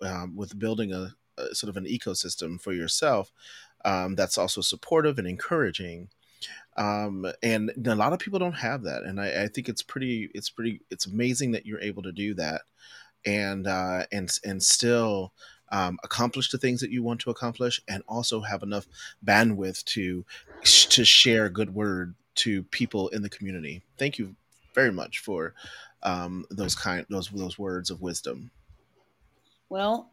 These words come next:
Speaker 2: thank you all, like I said, again, for, for having me on here. Um, I, uh, uh, I, uh,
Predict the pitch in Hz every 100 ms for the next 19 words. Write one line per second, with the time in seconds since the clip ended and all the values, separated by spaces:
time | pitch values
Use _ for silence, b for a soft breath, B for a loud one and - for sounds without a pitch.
0 | - 247 262 262 247 240 - 202 220 233
1 | 226 190 220 247 240 196 185 - 185 180
2 | 208 233 214 190 165 202 240 240 180 180
3 | 202 - - 165 160 160 165 165 _ b
4 | b b - 170 175 185 190 190 185 185
5 | 185 - _ _ _ _ _ _ - -
6 | 151 143 131 60 95 135 _ _ _ _
7 | - 147 _ 156 143 -